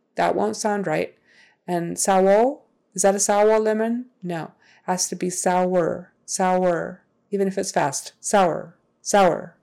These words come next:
sour, which it usually is when we're talking. Um, but it helps to break it down more slowly so that you can tell what sound you're supposed to be making. Sour, sour, sour, sour, sour, power,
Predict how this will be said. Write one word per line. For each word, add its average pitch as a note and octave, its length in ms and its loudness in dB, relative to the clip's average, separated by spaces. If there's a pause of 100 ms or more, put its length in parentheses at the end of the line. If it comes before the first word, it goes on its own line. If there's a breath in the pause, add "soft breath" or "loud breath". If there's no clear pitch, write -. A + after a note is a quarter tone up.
(120)
sour, F#3 540 0 (180)
which - 160 -8
it - 80 -2
usually F3+ 380 0
is D#3 180 -4
when D3+ 80 -4
we're D3 100 -6
talking. C#3+ 480 -8 (680 loud breath)
Um, D3+ 460 -4
but - 100 -2
it - 40 -2
helps E3+ 260 -6
to F3 80 -4
break D#3 220 -2
it - 100 -8
down D#3 400 -8
more E3 160 -6
slowly D#4+ 460 2
so A#3+ 200 -4
that G3+ 120 -2
you F#3+ 60 -6
can F3+ 180 -6
tell F3+ 260 -4
what E3+ 200 -4
sound E3 320 -6
you're D#3+ 60 -10
supposed D#3+ 300 -8
to - 60 -16
be F3+ 120 -6
making. F#3+ 460 -6 (560 loud breath)
Sour, E3 640 -2 (100)
sour, E3 560 -2
sour, F3 1300 -4
sour, E3 480 -2 (180)
sour, D#3+ 520 -4 (200)
power, D#3 500 -2